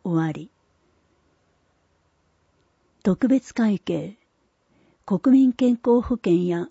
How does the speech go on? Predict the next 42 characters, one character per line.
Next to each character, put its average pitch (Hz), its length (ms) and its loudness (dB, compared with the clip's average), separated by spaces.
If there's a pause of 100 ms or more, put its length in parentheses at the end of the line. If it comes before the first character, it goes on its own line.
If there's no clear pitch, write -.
介 226 240 2
護 247 100 2
保 233 120 -4
険 226 260 0
事 220 160 -4
業、 165 340 -4 (360)
駐 247 220 0
車 269 200 2
場 247 240 2
事 240 160 -4
業 165 240 2
な 151 140 0
ど、 - 180 -10 (540)
特 - 240 -6
定 262 200 2
の 240 160 2
収 202 280 -2
入、 185 360 -2 (460)
保 185 140 -4
険 262 320 2
料 160 220 0
や 160 220 -4
使 - 200 -2
用 220 180 2
料 160 240 -2
な 156 140 -8
ど 147 180 -16 (160)
で、 180 180 -10 (320)
そ - 220 0
の 226 160 2
事 247 140 -2
業 202 240 0
の 175 140 0
支 - 200 -4
出 - 240 -2
を 254 100 4
賄 220 440 0
う 185 80 -4
会 165 240 -2
計 156 260 -4
で 156 140 -14
す。 - 180 -20